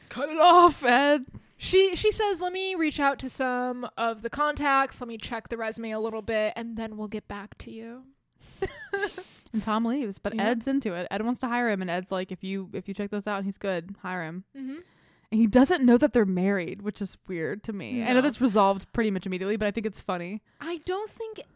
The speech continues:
Speaker 2: Ed is the type of person who gets things.
Speaker 1: N-,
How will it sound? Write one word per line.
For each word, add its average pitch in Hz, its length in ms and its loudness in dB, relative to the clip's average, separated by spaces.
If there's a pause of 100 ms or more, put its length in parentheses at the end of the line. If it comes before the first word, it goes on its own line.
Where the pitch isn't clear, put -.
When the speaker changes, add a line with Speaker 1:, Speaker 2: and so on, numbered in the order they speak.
(120)
Speaker 2:
Ed 240 480 -6 (360)
is 254 180 -10
the 254 120 -6
type 254 320 -6
of 247 180 -8
person 233 500 -6
who 233 240 -8 (200)
gets - 440 -8
things. 220 800 -12 (160)
Speaker 1:
N-, 190 220 -2